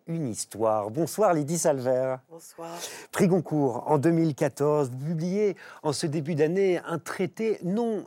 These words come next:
Speaker 1: de savoir-vivre, mais de savoir réussir. Parce qu'il y a que ça qui compte aujourd'hui, la réussite. Ce livre, c'est un cri d'alerte, aussi lucide que mordant, sur nos maladies contemporaines du tout tout de suite et du succès à tout prix.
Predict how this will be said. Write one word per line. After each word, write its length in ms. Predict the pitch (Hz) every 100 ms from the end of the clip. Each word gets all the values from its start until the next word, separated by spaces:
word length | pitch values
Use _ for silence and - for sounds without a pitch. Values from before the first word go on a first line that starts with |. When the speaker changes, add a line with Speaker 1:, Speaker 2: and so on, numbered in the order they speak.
| -
Speaker 1:
de 200 | 131 135
savoir-vivre, 960 | - 165 127 139 120 135 226 220 113 104 _ - _
mais 100 | 156
de 80 | 185
savoir 300 | - 143 202
réussir. 680 | 131 143 139 - 180 160 113
Parce 160 | 147
qu'il 80 | -
y 20 |
a 20 | 202
que 40 |
ça 80 | 262
qui 160 | 226 160
compte 240 | 170 165
aujourd'hui, 320 | 135 131 139
la 120 | 139
réussite. 540 | 120 123 113 135 139 120 - - - -
Ce 160 | -
livre, 300 | 180 233 185
c'est 240 | - 160 151
un 60 |
cri 260 | 143 - 196
d'alerte, 560 | 143 117 110 107 - - - - -
aussi 240 | 131 - 131
lucide 640 | 160 185 - 196 147 104
que 100 | -
mordant, 640 | 110 123 160 113 131 170 190 - -
sur 200 | - 196
nos 100 | 190
maladies 320 | 170 156 139
contemporaines 680 | 180 135 127 104 113 180 170
du 140 | 123
tout 200 | 127 214
tout 160 | 190 143
de 80 | -
suite 420 | - 190 196 -
et 80 | 165
du 140 | 147
succès 480 | 147 127 - - 147
à 100 | -
tout 180 | 196 135
prix. 360 | 120 - 147